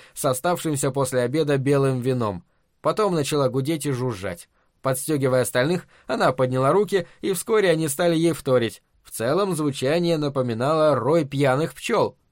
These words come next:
Толстый Чарли ждал, когда что-нибудь произойдет. Ничего не происходило. «Толстый Чарли», подала вдруг голос миссис Хиглер. «Ты тоже гуди». Толстый Чарли сглотнул. «Бояться тут нечего», сказал он самому себе.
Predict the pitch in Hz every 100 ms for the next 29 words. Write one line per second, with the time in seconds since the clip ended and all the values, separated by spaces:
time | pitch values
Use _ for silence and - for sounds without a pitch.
0 | _ _ - 220 - 160 170 165 156 147
1 | 139 185 127 131 120 127 117 151 135 123
2 | 117 127 123 117 110 98 87 _ _ _
3 | _ _ 180 185 - 160 135 120 95 110
4 | - 95 85 85 _ _ _ _ _ _
5 | _ - 127 160 170 - 151 - 123 107
6 | 98 90 _ _ - 127 139 131 110 127
7 | 120 156 135 131 135 123 139 - 120 113
8 | - _ _ _ _ _ - - - 156
9 | 139 113 110 120 98 95 87 _ _ _
10 | _ _ - - 208 - 175 185 196 196
11 | 185 160 165 143 147 123 - _ _ _
12 | - 202 196 - 123 123 147 196 180 175
13 | 156 175 165 165 151 165 160 160 147 156
14 | 156 147